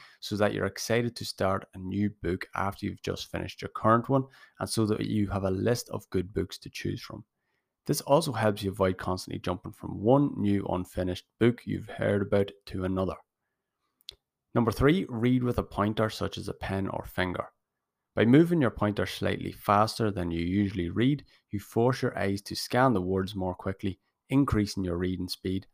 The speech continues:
and if done right, without losing your ability to absorb the information. Number four, underline, highlight, annotate, and take notes as you go along. This turns the book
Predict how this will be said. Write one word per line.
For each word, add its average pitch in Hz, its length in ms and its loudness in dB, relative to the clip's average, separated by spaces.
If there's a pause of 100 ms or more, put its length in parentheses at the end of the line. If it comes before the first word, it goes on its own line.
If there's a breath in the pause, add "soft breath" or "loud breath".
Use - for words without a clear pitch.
(120)
and 95 100 -6
if - 160 -6
done 92 220 0
right, 127 280 4 (280 soft breath)
without 95 260 0
losing 95 480 -2
your 87 140 -2
ability 113 560 2 (220 soft breath)
to 98 140 -4
absorb 92 460 -2
the 98 140 -8
information. - 600 -12 (840)
Number 120 180 6
four, 139 440 4 (140)
underline, 110 600 4 (100)
highlight, 101 540 2 (200)
annotate, 98 600 -2
and - 100 -20
take - 380 -6
notes 92 360 -6 (200)
as 85 160 -12
you 87 80 -8
go - 120 -8
along. - 340 -10 (760)
This 131 120 4
turns 113 320 4
the 98 60 0
book 98 300 4